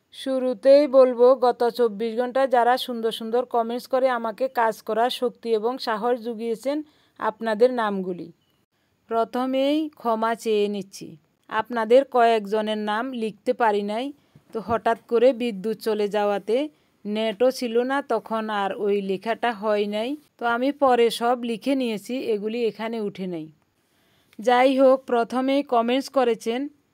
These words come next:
সুস্মিতা আহমেদ, তারপর কুণ্ডন সাহা কলকাতা যাদবপুর থেকে, রানী বেগম ইংল্যান্ড থেকে,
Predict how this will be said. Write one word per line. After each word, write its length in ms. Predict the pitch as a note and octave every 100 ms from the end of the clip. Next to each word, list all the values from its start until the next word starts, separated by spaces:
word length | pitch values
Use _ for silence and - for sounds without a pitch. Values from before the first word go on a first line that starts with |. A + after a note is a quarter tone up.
| _ _ _
সুস্মিতা 760 | - - C#4 - C4 C4 C4 A#3+
আহমেদ, 500 | A3+ A#3+ C4 C#4 D4 - _ - _ _ _ _ -
তারপর 500 | A3 A3 A#3 A#3 C4+
কুণ্ডন 500 | C4 B3 A#3+ A#3 A3+
সাহা 340 | B3 A#3+ C#4+
কলকাতা 560 | C#4 B3 G#3+ A3 A#3 A#3+
যাদবপুর 560 | A3+ G#3 G3+ G3+ G3+
থেকে, 380 | F#3+ G3+ F#3+ E3 _ _ _ _ _ _ -
রানী 440 | A#3 A#3+ B3 B3
বেগম 460 | A#3 A3 A3 B3+ D4+
ইংল্যান্ড 540 | B3+ A#3 A3+ A#3 A#3+
থেকে, 420 | - G3 F3 E3